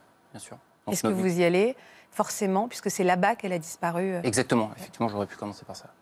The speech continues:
Speaker 1: Elle a disparu au Japon, <laughs> effectivement, donc dix mille kilomètres nous séparent du Japon, donc oui. Donc nos vies sont chamboulées pour nous permettre d'aller là-bas et de, de nous organiser.
Speaker 2: Je vous ai pas encore donné la parole, Anne, la maman de Tiphaine. Dans quel état d'esprit vous êtes aujourd'hui, vous ?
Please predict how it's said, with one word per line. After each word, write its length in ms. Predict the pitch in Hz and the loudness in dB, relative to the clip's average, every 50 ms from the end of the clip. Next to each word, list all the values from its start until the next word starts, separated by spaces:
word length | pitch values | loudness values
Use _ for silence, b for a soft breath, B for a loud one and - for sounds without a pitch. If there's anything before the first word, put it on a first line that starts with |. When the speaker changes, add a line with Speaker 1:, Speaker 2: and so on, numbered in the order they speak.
| - - | -16 -12
Speaker 1:
Elle 60 | - | -10
a 20 | 95 | -10
disparu 320 | 98 104 - - 107 104 | -8 -6 -4 -2 -2 -2
au 80 | 101 98 | -2 -4
Japon, 300 | - 101 - - - 123 | -4 -6 -4 0 -2 -2
<laughs> 20 | |
effectivement, 520 | - - 110 - - 110 110 110 117 120 110 | -2 -2 -10 -10 -10 -10 -8 -6 -6 -6 -6
donc 200 | 104 98 - - b b b b b b b b - | -8 -12 -16 -20 b b b b b b b b -6
dix 140 | 110 113 120 | 0 2 4
mille 140 | 123 117 | 4 2
kilomètres 540 | - - 123 113 113 117 117 117 113 - 110 | 2 2 2 4 4 4 2 0 0 -2 -2
nous 120 | 107 104 104 | -2 -2 -4
séparent 300 | - - - - 104 101 | -6 -8 -6 -6 -4 -4
du 80 | 104 | -6
Japon, 300 | 98 104 98 - - 113 | -8 -8 -10 -8 -10 -14
donc 160 | 107 107 98 - - | -14 -14 -16 -18 -20
oui. 60 | - _ _ - | -20 _ _ -20
Donc 180 | 113 107 - - | -20 -18 -12 -8
nos 100 | - 104 | -6 -4
vies 120 | 107 110 | -4 -4
sont 160 | 101 - - - | -6 -8 -12 -10
chamboulées 400 | - - 104 98 107 101 113 123 b b b b b b b _ _ - | -6 -4 -2 -2 -2 -2 -4 -4 b b b b b b b _ _ -14
pour 180 | - - 117 | -8 -4 -4
nous 100 | 110 104 | -4 -2
permettre 300 | - 110 101 104 104 104 | -2 -2 0 0 0 0
d'aller 200 | 101 98 104 101 | 0 0 0 0
là-bas 380 | 98 95 98 104 101 107 107 98 | 0 -2 -2 -4 -4 -4 -6 -8
et 40 | 95 | -10
de, 40 | |
de 680 | - - 143 131 117 120 113 _ _ _ _ _ 117 104 | -14 -18 -20 -20 -20 -20 -20 _ _ _ _ _ -16 -16
nous 100 | 92 98 | -16 -16
organiser. 320 | 98 95 98 98 98 98 104 - _ _ _ _ _ _ | -16 -18 -18 -18 -20 -20 -20 -20 _ _ _ _ _ _
Speaker 2:
Je 140 | - - 214 | -4 0 2
vous 40 | 214 | 2
ai 60 | 226 | 4
pas 120 | - 220 | 4 2
encore 200 | 208 196 220 202 | 2 2 2 2
donné 180 | 196 208 202 196 | 2 2 2 2
la 120 | 196 190 | 0 2
parole, 340 | - 202 196 185 196 190 190 | 0 0 0 2 2 2 2
Anne, 200 | 185 185 185 185 - _ _ - | 0 -2 -4 -6 -10 _ _ -2
la 60 | 196 | 0
maman 380 | 190 190 202 196 202 202 202 196 - - - | 2 4 4 4 4 2 0 -2 -6 -10 -12
de 40 | |
Tiphaine. 380 | 190 - - - - 196 185 180 _ _ _ _ _ _ _ - | -12 -12 -12 -16 -10 -10 -10 -10 _ _ _ _ _ _ _ -6
Dans 60 | 208 | -2
quel 160 | - 214 202 | 2 4 4
état 160 | 202 202 196 | 6 4 4
d'esprit 320 | 185 190 - - - 196 185 | 2 2 -2 -4 -6 -4 -4
vous 160 | 180 170 175 | -2 -2 -2
êtes 140 | 175 - 190 | -4 -4 -6
aujourd'hui, 340 | 175 180 185 175 170 180 | -8 -8 -8 -8 -8 -10
vous ? 140 | 175 175 202 | -12 -12 -16